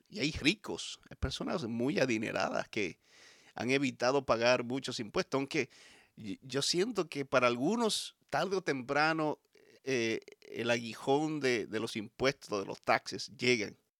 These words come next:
eh, incluyendo gente fa-, famoso, artistas.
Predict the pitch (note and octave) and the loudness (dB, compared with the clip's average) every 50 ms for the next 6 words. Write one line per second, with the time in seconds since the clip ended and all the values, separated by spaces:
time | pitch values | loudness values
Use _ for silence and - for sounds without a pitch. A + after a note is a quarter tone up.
0 | _ _ _ _ _ _ _ _ - _ _ _ _ _ _ - - - F2+ F#2+ | _ _ _ _ _ _ _ _ -20 _ _ _ _ _ _ -12 -8 -4 -4 -2
1 | G2+ G#2 G#2 G2+ - - - B2 A2 G2+ A2 A#2+ C3 C#3+ B2+ A#2+ A#2 B2+ B2 - | -2 -4 -4 -6 -6 -4 -2 0 0 0 0 2 2 2 2 2 -2 -2 -4 -4
2 | G#2+ G2 - - G2+ - - - G2+ G2+ - G#2+ A#2 C3 D3 C#3+ C#3 - - - | -6 -4 -2 -2 -2 -4 -4 -6 -6 -6 -4 -2 0 2 2 2 0 -2 -4 -4
3 | - E2+ G2 - _ - C#3 D#3 - - _ - - - - - | -6 -6 -6 -8 _ 0 0 0 0 -4 _ -8 -6 -6 -6 -10